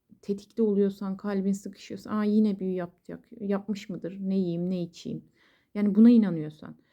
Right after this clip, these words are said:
işte o yine laf mı sokacak, toplum içinde beni kıracak mı diye düşüneceksen hiç o insanla vakit harcama derim ben.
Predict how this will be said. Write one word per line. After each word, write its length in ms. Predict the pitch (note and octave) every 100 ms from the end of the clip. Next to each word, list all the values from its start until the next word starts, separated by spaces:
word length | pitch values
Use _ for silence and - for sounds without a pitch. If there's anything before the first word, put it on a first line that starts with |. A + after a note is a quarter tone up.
| _ _ _
işte 260 | - - A3+
o 140 | A#3
yine 280 | A3+ A3+ A3
laf 220 | A3 G#3+
mı 100 | F#3+
sokacak, 540 | - F3 D#3+ - -
toplum 320 | - G3+ - A3
içinde 380 | G#3+ A3 G#3+
beni 200 | G3+ G3
kıracak 480 | G3+ G3+ F#3+ G#3+ G#3
mı 120 | F3+
diye 200 | G#3+ B3+
düşüneceksen 600 | A3 - B3 B3 A#3 G3
hiç 200 | G3 A#3
o 20 | A#3+
insanla 500 | A#3 A#3 A#3 F#3 F3
vakit 280 | F3+ A#3
harcama 560 | A#3 F3+ F3 G3 F3+ D#3
derim 320 | D3+ D3 C#3+
ben. 100 | D3